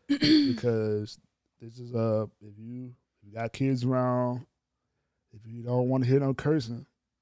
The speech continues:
Speaker 2: I need you to turn it down for just one minute 'cause I gotta play. Like, this is why I'm telling you, we live in a society,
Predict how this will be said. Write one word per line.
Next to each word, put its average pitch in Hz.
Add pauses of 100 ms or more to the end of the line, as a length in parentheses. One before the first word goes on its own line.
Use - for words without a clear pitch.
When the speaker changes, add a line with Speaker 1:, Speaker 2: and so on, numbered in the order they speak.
(240)
Speaker 2:
I 113
need 110
you 113
to -
turn 127
it 131
down 160
for 131
just 120
one 139
minute 165
'cause -
I 113
gotta 131
play. 156 (360)
Like, 120
this 185
is 180
why 151 (600)
I'm 127
telling 165
you, 117
we 151
live 208
in 190
a 139
society, 160